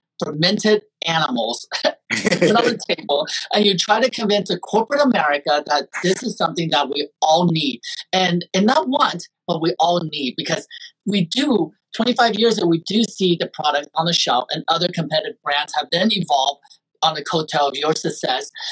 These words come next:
Speaker 1: But what was
Speaker 2: Yeah.
Speaker 1: that initial movement that you were able to shift the,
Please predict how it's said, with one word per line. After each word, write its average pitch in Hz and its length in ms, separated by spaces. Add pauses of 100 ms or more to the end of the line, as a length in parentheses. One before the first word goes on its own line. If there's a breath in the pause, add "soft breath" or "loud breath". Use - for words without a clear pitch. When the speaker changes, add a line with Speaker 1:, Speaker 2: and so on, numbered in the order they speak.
Speaker 1:
But 196 180
what 262 180
was 302 160
Speaker 2:
Yeah. 254 100
Speaker 1:
that 214 120
initial 185 680 (360)
movement 165 560
that 131 240
you 165 420 (280)
were 156 200
able 185 300
to 175 100
shift - 500 (220)
the, 143 180